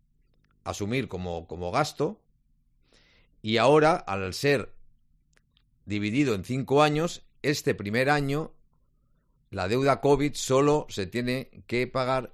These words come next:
quince millones. Se declaran solo quince mi-, qui-, perdón, quince millones, el quince por ciento de esa deuda. Por lo tanto, pero repito que yo no sé cuál es el, el tanto por ciento que el Español,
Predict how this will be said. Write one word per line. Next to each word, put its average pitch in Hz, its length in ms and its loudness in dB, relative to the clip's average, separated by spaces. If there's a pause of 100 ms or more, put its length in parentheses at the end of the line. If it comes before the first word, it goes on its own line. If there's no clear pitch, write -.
(140)
quince 113 300 -6
millones. - 600 -14 (760)
Se - 160 -8
declaran 117 400 -2
solo 123 240 -2
quince 113 300 -4
mi-, 107 260 -8
qui-, - 140 -10
perdón, 101 220 -4
quince 92 200 -8
millones, 87 220 -8
el 95 100 -8
quince 127 240 -4
por 120 160 0
ciento 127 460 -4 (320)
de 107 120 -2
esa 101 200 -4
deuda. 85 300 -10
Por 95 120 -6
lo 101 100 -4
tanto, 117 440 -2 (640)
pero 107 160 -2
repito 127 260 0
que 113 100 0
yo 127 120 0
no 131 80 -2
sé 131 160 0
cuál 110 180 0
es 104 300 -6 (260)
el, - 240 -14 (800)
el 98 260 -12
tanto 127 300 2
por 127 140 2
ciento 135 300 2
que 123 60 0
el 117 80 2
Español, 123 640 -2